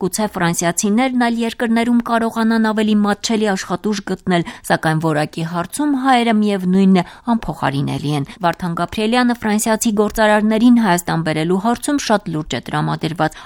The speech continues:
Ավելին, նա Փարիզի Սենատում երկու հազար տասնչորս թվականի նոյեմբերին համաժողով է կազմակերպել ֆրանսիական ընկերություններին տեղեկացնելով, որ վերջիններս Ե Տ Մ շուկա կարող են մուտք գործել Հայաստանի միջոցով։ Ներդրումների առաջին արդյունքներն արդեն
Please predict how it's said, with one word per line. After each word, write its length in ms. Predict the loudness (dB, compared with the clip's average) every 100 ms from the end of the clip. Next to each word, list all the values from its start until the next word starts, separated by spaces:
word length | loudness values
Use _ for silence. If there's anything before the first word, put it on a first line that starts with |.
| 0
Ավելին, 280 | 2 2 2 0
նա 100 | 0
Փարիզի 360 | -2 -2 -2 -4
Սենատում 500 | 0 2 2 2 2
երկու 280 | 0 0 -2
հազար 200 | -2 -2 -2
տասնչորս 500 | -4 -4 -4 -6 -6
թվականի 420 | -4 -2 0 0 2
նոյեմբերին 560 | 2 2 2 2 2 2
համաժողով 600 | 2 2 2 2 2 0
է 60 | -2 -4
կազմակերպել 680 | -2 -4 -2 -6 0 -2 -2 -6
ֆրանսիական 540 | 0 0 -2 -2 -2 -2
ընկերություններին 760 | -4 -6 -6 -4 -4 -2 -4 -4
տեղեկացնելով, 720 | -6 -4 -4 -4 -6 2 2
որ 200 | 2 -2 -2
վերջիններս 640 | -4 -2 2 2 2 0 -2
Ե 100 | -4
Տ 140 | -2 -4
Մ 100 | -4
շուկա 260 | -6 -4 -4 -2
կարող 260 | -4 -2 -4
են 120 | -2
մուտք 200 | -4 -6 -8
գործել 320 | -6 0 -2 -2 -20 -4
Հայաստանի 520 | 0 0 -2 -4 -4 -4
միջոցով։ 540 | -4 -6 -4 -6 -6 -8 -4
Ներդրումների 600 | -4 -2 -2 0 0 0 -2 -6
առաջին 420 | -8 -6 -4 -2 -2
արդյունքներն 680 | -4 -4 -4 -2 0 0 -2
արդեն 320 | 0 0